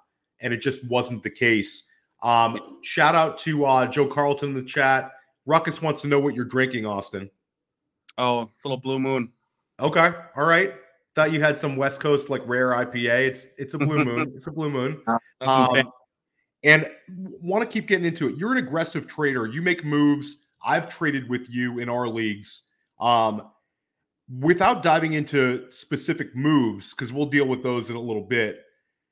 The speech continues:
Speaker 1: how do you go about identifying trade partners? And do you contact people first, or do you just send a trade offer?
Speaker 2: Yeah, I think the first thing, if you can, it's important to figure out who's coming and who's going. Um,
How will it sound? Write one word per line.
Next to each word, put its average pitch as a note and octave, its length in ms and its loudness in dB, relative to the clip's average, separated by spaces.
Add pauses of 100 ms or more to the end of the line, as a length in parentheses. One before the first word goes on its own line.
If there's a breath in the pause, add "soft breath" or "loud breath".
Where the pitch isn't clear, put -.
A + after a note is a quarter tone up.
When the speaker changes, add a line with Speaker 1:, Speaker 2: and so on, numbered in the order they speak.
Speaker 1:
how F#3 140 0
do B3+ 80 2
you B3+ 80 2
go G3+ 140 4
about E3 220 2
identifying C3+ 580 -2
trade C3 400 -4
partners? A2 720 -8 (260)
And C3 160 -8
do C3+ 100 -10
you G#3+ 140 -2
contact F3 560 -6
people E3+ 220 -8
first, F3 360 -8
or C3 80 -4
do A#2+ 80 -10
you C3+ 180 -6
just B2+ 300 -4
send B2+ 180 -4
a A2 60 -6
trade G#2 280 -6
offer? D#2+ 280 -12 (1300)
Speaker 2:
Yeah, D3+ 220 4
I C#3 80 6
think F3+ 300 -6
the E3+ 100 -2
first D3+ 480 -8
thing, B2 380 -4 (600)
if B2 260 -8
you B2 60 -6
can, D3+ 420 -4
it's - 360 -12 (120)
important C#3+ 560 -4
to A#2 240 0
figure B2+ 360 -2
out A#2+ 280 -2 (260)
who's B2+ 260 -14
coming B2+ 320 0
and A#2+ 120 -2
who's A#2+ 180 -4
going. C3 480 -2 (220)
Um, A2 480 -2